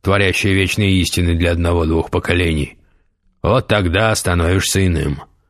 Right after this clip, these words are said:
А пока ты живёшь свою первую обычную человеческую жизнь, остаёшься человеком. Пусть даже умеешь ходить в сумрак, произносить заклинания и прослеживать линии реальности.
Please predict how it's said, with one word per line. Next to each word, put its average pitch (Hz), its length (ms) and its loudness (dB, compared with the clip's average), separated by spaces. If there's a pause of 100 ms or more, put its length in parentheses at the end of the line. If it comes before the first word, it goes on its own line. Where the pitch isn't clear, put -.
(760)
А 107 100 -4
пока 92 360 -2
ты 95 120 -2
живёшь 95 400 0
свою 90 220 0
первую 92 380 0
обычную 92 400 -2
человеческую 92 760 -2
жизнь, 87 440 -2 (800)
остаёшься 95 720 0
человеком. 90 680 0 (1000)
Пусть 92 240 2
даже 98 260 2
умеешь 98 360 0
ходить 92 340 0
в - 60 -6
сумрак, 139 680 0 (220)
произносить 95 600 2
заклинания 95 960 0 (380)
и 95 100 0
прослеживать 104 680 0
линии 107 400 2
реальности. 90 720 0